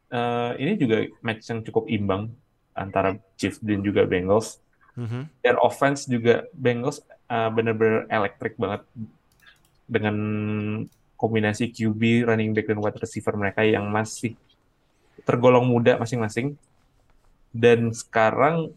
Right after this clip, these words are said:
Speaker 1: mereka lagi ini, ini lagi Super Bowl window mereka tuh lagi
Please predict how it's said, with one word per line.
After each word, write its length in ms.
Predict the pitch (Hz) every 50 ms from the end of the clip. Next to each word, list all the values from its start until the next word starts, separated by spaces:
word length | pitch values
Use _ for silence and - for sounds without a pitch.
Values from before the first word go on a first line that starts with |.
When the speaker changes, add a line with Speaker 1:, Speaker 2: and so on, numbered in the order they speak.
| _ 127
Speaker 1:
mereka 560 | 127 117 110 113 - _ - 143 156 - -
lagi 480 | 120 117 117 113 110 113 123 135 135
ini, 240 | 131 139 160 160 - _ _ _
ini 160 | - 139 156 190
lagi 240 | 185 165 139 123
Super 320 | 117 - - - 127 123 120
Bowl 240 | 117 120 117 117 117
window 320 | 117 117 117 120 117 113
mereka 320 | 110 110 110 110 123 127
tuh 160 | - 175 180 156
lagi 480 | 123 110 107 104 104 104 107 - -